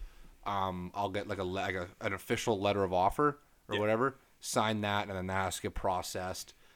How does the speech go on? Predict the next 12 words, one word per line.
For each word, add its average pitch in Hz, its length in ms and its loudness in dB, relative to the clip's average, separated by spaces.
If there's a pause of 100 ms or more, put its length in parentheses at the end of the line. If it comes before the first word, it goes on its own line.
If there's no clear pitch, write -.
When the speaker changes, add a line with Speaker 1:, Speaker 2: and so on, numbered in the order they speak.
(220)
Speaker 1:
But 107 300 -4
it'll 113 160 2
be 117 100 4
a 110 60 4
lot 110 280 2
quicker 101 540 -2 (140)
'cause 110 120 -8
I 107 60 -2
don't 107 140 0
have 104 120 -2
to, 104 80 -6
like, 98 140 -4